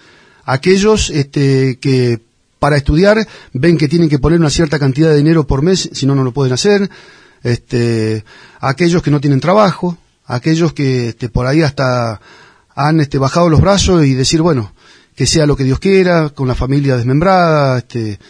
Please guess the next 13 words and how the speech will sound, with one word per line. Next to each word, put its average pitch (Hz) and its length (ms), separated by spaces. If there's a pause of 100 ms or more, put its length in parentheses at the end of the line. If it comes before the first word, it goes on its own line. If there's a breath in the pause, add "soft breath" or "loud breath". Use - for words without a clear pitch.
(280 soft breath)
por 127 140
ahí 139 80
por 135 140
falta 139 260
de 123 60
trabajo, 160 580
por - 180
falta 143 320
de, 113 280
de 107 140
situaciones, 120 640
este, 110 220
mejores". 185 480